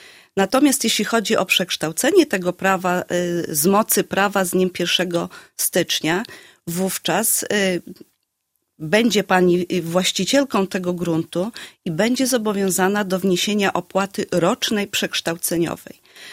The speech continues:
Ta opłata roczna przekształceniowa będzie się kształtowała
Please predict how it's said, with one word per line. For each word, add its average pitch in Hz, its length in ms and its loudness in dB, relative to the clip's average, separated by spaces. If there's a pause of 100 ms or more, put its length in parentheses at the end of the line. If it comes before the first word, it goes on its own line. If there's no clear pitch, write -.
(180)
Ta - 160 4
opłata 226 480 0
roczna 240 340 0
przekształceniowa 180 1080 0
będzie 220 340 -2
się 226 140 -2
kształtowała 175 920 -2